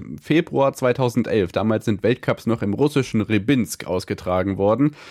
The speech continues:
Ähm, bei der W M in Planitza jetzt im März konnte man da sensationell Bronze holen, aber mit dem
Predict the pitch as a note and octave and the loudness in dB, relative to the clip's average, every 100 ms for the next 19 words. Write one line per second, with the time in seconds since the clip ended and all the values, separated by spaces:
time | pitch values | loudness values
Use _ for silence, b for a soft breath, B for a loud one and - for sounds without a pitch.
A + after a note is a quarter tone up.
0 | B B A2+ A#2 A#2 A2+ A2+ A2+ G#2+ G#2 | B B 0 2 2 2 2 2 2 2
1 | C#3 D#3+ A#2+ - B2+ D#3 - D3 C#3+ C#3+ | 2 0 0 0 0 0 2 2 2 0
2 | B2 A#2 C3 C#3+ B2+ C3 A#2+ A#2 A2 A#2 | 2 0 -2 -4 -2 0 2 2 2 2
3 | A#2 A2+ - A2 G#2+ A2 B2+ C#3+ C3 C3 | 0 0 0 0 0 0 -2 -2 0 0
4 | C#3 A2+ A2 A2 A2 A#2 A2 G#2+ | 0 0 0 0 0 0 0 0